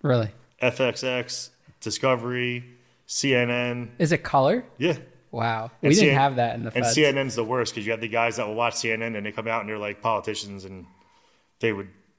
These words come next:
Speaker 2: argue about, they would argue about stuff that they would see on the street, and then they have no way to fact check it. So, "But I'm gonna get my almanac," and you would see 'em flipping through an almanac. Like, their way of asking Siri was, "I'm gonna get my almanac," and then that's how they would,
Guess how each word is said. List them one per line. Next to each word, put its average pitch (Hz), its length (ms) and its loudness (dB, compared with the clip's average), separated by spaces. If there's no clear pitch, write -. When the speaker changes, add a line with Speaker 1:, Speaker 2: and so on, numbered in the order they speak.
Speaker 2:
argue 110 320 0
about, 104 540 -6
they 120 80 0
would 123 100 0
argue 139 240 2
about 120 220 0
stuff 123 220 -4
that 113 100 -6
they 110 80 -2
would 113 120 -6
see 131 160 -4
on 117 100 -4
the 104 60 -8
street, 131 320 -8
and 113 100 -2
then 117 80 2
they 117 60 2
have 113 120 2
no 123 120 0
way 123 100 0
to 110 80 -2
fact 120 320 -6
check 139 160 -4
it. 143 100 -8
So, 110 120 -4
"But 120 100 -4
I'm 147 80 0
gonna 156 160 2
get 131 100 -2
my 120 100 2
almanac," 117 480 -2
and 107 80 -16
you 101 40 -12
would 101 80 -10
see - 100 -2
'em 110 120 -4
flipping 110 260 -6
through 117 120 -6
an 104 80 -8
almanac. 104 420 -2
Like, 98 160 -8
their 135 120 4
way 147 180 6
of 127 80 2
asking 135 280 0
Siri 139 300 0
was, 117 140 0
"I'm 123 80 2
gonna 127 140 -2
get 120 120 -4
my 110 60 -2
almanac," 107 480 -2
and 104 80 -10
then 101 80 -6
that's 107 180 -4
how 110 140 0
they 107 100 -4
would, 98 160 -8